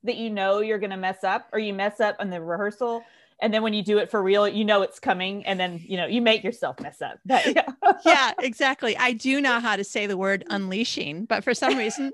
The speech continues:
Speaker 2: I couldn't say it in any of the <laughs> times that I had to, to read it. Oh, wow. Okay.
Speaker 1: Right.
Speaker 2: So Mister Darcy, obviously you are a
Speaker 1: Mm-hmm.
Speaker 2: Jane Austen fan.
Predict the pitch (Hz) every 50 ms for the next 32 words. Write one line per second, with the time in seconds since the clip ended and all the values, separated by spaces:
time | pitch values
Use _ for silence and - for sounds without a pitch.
0 | - - 269 277 - 359 - - 277 285 - 370 285 285 311 294 - 262 269 262
1 | - - 269 254 262 277 285 262 302 - - - 359 349 - 427 403 - 277 277
2 | - 311 294 - - 339 - - 311 - - - - - - - 320 294 226 254
3 | 320 349 392 392 262 240 330 440 - _ _ _ _ _ - 587 554 554 554 554
4 | 523 480 453 415 392 370 359 359 - - - 254 247 240 233 226 220 214 202 190
5 | 208 202 208 202 196 196 - - 302 320 339 277 233 214 - - 285 269 262 240
6 | 233 247 262 - - - 220 214 226 202 202 208 - - 247 240 - - 196 202
7 | 196 220 220 220 208 - - 214 202 202 208 214 208 185 196 208 202 196 - 196
8 | 196 190 190 190 180 - 190 190 190 185 175 175 - - 196 185 175 - 180 175
9 | 160 156 160 170 214